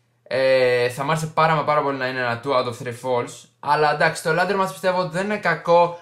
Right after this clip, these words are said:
δεν ξέρω, δεν ενθουσιάστηκα τόσο όσο περίμενα να ενθουσιαστώ με το stipulation.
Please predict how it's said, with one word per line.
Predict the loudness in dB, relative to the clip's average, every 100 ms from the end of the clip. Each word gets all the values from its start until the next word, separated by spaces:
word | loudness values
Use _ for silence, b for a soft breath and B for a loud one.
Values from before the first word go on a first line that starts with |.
| B
δεν | -10 -8
ξέρω, | 0 0 2
δεν | 0
ενθουσιάστηκα | -2 -4 -4 -4 -2 -2 0
τόσο | 2 2 0
όσο | -4 -2
περίμενα | -2 -2
να | -4
ενθουσιαστώ | -4 -6 -6 -4 -4
με | -6
το | -12
stipulation. | -14 -14 -6 -4 -4 -6 -10